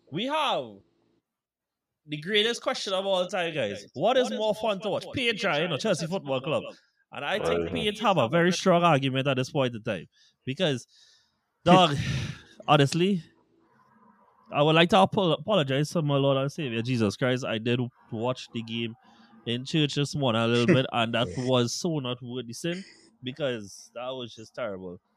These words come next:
Speaker 1: Um, seriously, they are so boring. Uh, like, and, <sighs> like, I don't necessarily think, like, they are specialist creators in the game anymore.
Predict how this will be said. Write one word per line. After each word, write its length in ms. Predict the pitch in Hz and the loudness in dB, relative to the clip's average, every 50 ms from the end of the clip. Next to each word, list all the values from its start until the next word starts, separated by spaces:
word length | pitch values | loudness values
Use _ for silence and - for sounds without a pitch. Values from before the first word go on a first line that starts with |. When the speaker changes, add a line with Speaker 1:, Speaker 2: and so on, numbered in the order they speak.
| _ _ - | _ _ -4
Speaker 1:
Um, 640 | - 120 127 127 123 120 117 110 110 101 98 95 92 _ _ _ _ _ _ _ _ _ _ _ _ _ _ _ - | 0 2 2 2 2 2 0 -2 -4 -8 -14 -16 -18 _ _ _ _ _ _ _ _ _ _ _ _ _ _ _ -6
seriously, 460 | - - 220 233 220 190 - 190 147 | 0 4 8 8 8 8 8 6 4
they 120 | 139 180 | 6 6
are 100 | 190 214 | 6 6
so 240 | 208 - - 214 202 | 4 2 0 2 4
boring. 360 | 185 180 156 123 110 101 92 | 4 6 6 6 4 2 0
Uh, 220 | 92 - 127 131 - - | -4 -6 -6 -6 -6 -6
like, 240 | 143 151 135 117 _ _ _ _ _ _ _ _ _ _ _ _ _ _ _ _ - | -4 -4 -6 -6 _ _ _ _ _ _ _ _ _ _ _ _ _ _ _ _ -4
and, 400 | 170 175 180 175 170 160 143 131 - _ _ _ _ _ _ _ _ _ _ _ _ _ _ _ _ _ _ _ _ - | -2 0 0 0 0 -2 -4 -8 -12 _ _ _ _ _ _ _ _ _ _ _ _ _ _ _ _ _ _ _ _ -10
<sighs> 600 | - 135 - - - - - - _ _ _ - | -8 -8 -8 -10 -12 -14 -18 -20 _ _ _ -8
like, 320 | 156 175 185 165 - _ _ _ _ _ _ _ _ _ _ _ - | -6 -4 -4 -6 -8 _ _ _ _ _ _ _ _ _ _ _ -4
I 180 | - 180 226 277 | 0 0 0 0
don't 220 | 277 269 277 262 | 0 -2 -4 -4
necessarily 520 | 240 190 147 - - 196 147 127 120 127 143 | -4 -4 -6 -4 -4 -4 -4 -4 -4 -4 -6
think, 320 | 139 170 165 143 139 135 | -6 -6 -8 -8 -6 -6
like, 180 | 143 131 120 117 | -6 -4 -4 -4
they 180 | 120 117 120 | -6 -6 -6
are 380 | 113 107 113 113 110 107 104 98 | -4 -4 -4 -2 -2 -2 -4 -6
specialist 600 | 95 - - - 160 165 - - 127 117 110 - | -8 -10 -4 -2 0 0 2 2 2 2 2 2
creators 520 | - 160 156 143 127 110 - 120 107 107 107 | 2 4 6 6 6 6 6 4 4 4 4
in 100 | 113 113 | 2 0
the 60 | 113 | 0
game 380 | 104 98 104 104 104 101 98 98 | -2 -2 -2 0 0 -2 -2 -2
anymore. 440 | 95 92 95 95 95 69 57 - | -2 -2 -4 -4 -6 -8 -10 -8